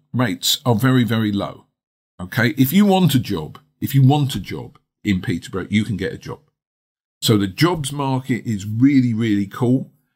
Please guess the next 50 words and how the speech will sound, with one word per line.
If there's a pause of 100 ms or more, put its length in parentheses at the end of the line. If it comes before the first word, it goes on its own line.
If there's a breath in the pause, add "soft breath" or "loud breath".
(220)
Um,
there's
plenty
of
employed
people.
Why
is
that
important? (340 soft breath)
Uh,
because
it
means (220)
in
the
investor's (100)
head (300)
that
they
don't
have
to (480 soft breath)
get
involved
with
the
universal
credit
sector
unless
they
are
motivated
to
do
that.
And
some
people
are
motivated
to
do
that.
I
get,
I
get
that.